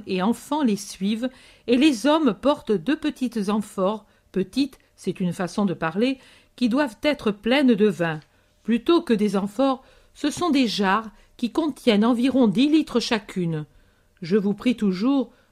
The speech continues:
de ne pas prendre mes mesures pour des articles de foi. Ils vont là où un vignoble au cep serré, déjà tout couvert de feuilles nouvelles,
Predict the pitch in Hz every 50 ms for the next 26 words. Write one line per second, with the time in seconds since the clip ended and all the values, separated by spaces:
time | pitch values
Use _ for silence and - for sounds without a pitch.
0 | _ 180 175 220 202 226 220 - 240 247 - - - 254 269 226 202 208 208 208
1 | 208 196 190 190 160 - 220 262 254 233 240 - - 196 180 185 202 180 190 185
2 | 180 - - 233 220 - 185 156 180 202 196 - - - 156 143 - _ _ _
3 | _ _ _ _ _ _ _ _ _ _ _ _ _ _ - 285 320 339 330 269
4 | 302 302 285 254 214 190 220 262 311 - - _ _ _ - 214 226 240 240 226
5 | 185 233 254 269 254 240 247 269 285 226 233 - - _ - 214 202 - - -
6 | 277 277 277 - - - - - 277 254 202 - 180 180 220 233 - _ _ _
7 | _ 180 170 233 269 226 247 294 277 - - 381 - 339 339 247 269 285 247 208
8 | 226 233 226 - - - 254 240 208 196 175 196 196 175 175 226 262 302 285 240
9 | 202